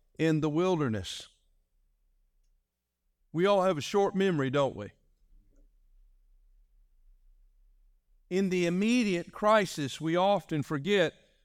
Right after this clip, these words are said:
about the faithfulness of God, and our hearts are filled with fear. We engage our mouth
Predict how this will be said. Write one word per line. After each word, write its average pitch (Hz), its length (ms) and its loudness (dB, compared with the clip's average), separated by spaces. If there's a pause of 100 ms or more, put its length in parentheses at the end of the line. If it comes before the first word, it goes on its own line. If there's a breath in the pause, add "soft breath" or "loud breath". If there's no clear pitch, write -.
about 143 360 2
the 147 80 -2
faithfulness 165 680 -2
of 113 120 -10
God, 117 400 0 (1800)
and 147 140 0
our 165 160 4
hearts 190 400 2
are 170 80 -2
filled 185 440 0
with 151 120 -4
fear. 135 560 -2 (1120)
We 180 180 0
engage 185 640 0 (100)
our 165 520 -2 (1120)
mouth 156 540 0